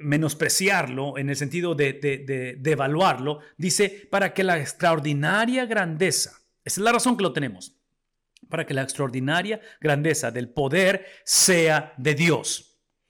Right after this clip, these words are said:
y no de nosotros". Entonces, <clears throat> aparentemente,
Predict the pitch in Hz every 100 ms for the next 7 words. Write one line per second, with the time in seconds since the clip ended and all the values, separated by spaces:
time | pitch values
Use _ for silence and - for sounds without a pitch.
0 | _ - 160 151 143 139 135 - 110 -
1 | - 135 170 175 - - _ - - 135
2 | 143 226 240 180 131